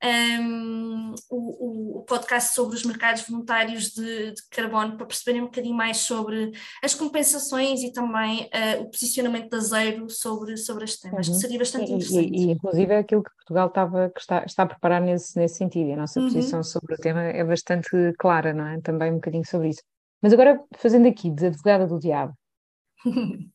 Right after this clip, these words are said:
Speaker 2: será, <laughs> de certa forma, positivo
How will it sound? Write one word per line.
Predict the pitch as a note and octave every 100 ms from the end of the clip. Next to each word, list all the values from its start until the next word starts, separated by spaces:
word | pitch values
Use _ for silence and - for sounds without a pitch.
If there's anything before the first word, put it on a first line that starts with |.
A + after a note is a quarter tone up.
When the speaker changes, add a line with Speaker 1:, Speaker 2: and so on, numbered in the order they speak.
| -
Speaker 2:
será, | - - - G3 F3+ G3 F#3+ D#3+ E3 -
<laughs> | G3 - A3+ - F#3 -
de | D4 B3 -
certa | - B3 A#3+ A#3
forma, | - G#3+ G#3+ G#3
positivo | - A3+ G3 E3 - G#3 G#3+ E3 E3 D#3